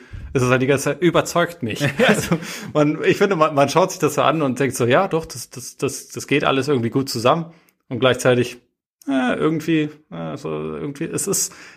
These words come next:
Speaker 1: ich bin noch nicht endgültig überzeugt, das müsst ihr jetzt dann einfach mal machen. Und ich glaube, das geht halt letztendlich erst in den Playoffs.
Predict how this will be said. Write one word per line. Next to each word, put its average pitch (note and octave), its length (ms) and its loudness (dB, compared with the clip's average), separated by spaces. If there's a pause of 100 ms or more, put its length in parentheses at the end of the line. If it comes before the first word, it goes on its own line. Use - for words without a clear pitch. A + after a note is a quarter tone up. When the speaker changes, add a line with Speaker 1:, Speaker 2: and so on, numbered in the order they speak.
(180)
Speaker 1:
ich - 140 -6
bin F3+ 100 2
noch F3 120 2
nicht E3 180 -2
endgültig C3+ 460 0
überzeugt, C#3 480 0
das C3 120 -2
müsst C#3 220 0
ihr B2+ 60 4
jetzt A2+ 180 0
dann B2 60 0
einfach A2+ 220 -2
mal A2 120 -2
machen. A2+ 260 0
Und G#2+ 80 -4
ich - 80 -10
glaube, B2 180 4
das A#2 120 2
geht C3 160 4
halt A2+ 120 2
letztendlich A2 360 -2
erst A2+ 200 -2
in A2 60 -6
den F#2 80 -8
Playoffs. G#2+ 360 0